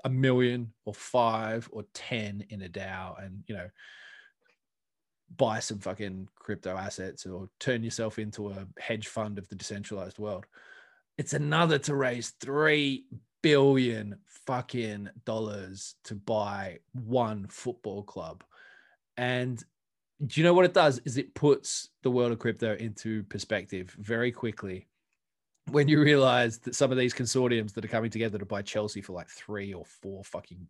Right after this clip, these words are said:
billion quid, uh, that crypto is, is barely scratching the surface,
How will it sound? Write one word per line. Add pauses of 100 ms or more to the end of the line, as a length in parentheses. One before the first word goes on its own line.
(120)
billion (400)
quid, (640)
uh, (280)
that
crypto
is, (240)
is (720)
barely
scratching
the
surface,